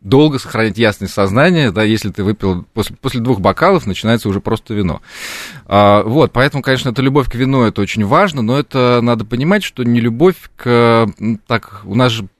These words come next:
в такой бытовой, скажем так, в, э, культуре, да, м,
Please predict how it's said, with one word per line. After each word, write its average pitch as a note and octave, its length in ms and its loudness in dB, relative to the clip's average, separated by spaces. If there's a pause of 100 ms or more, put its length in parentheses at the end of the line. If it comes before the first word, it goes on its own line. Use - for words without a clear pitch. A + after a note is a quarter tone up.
(880)
в G#2+ 360 0
такой G#2+ 180 -6
бытовой, B2+ 500 2
скажем F2 300 -6
так, F2+ 200 -8 (240)
в, G2 320 -4
э, F#2 60 -8
культуре, E3 480 0
да, C3 220 4
м, - 1300 -12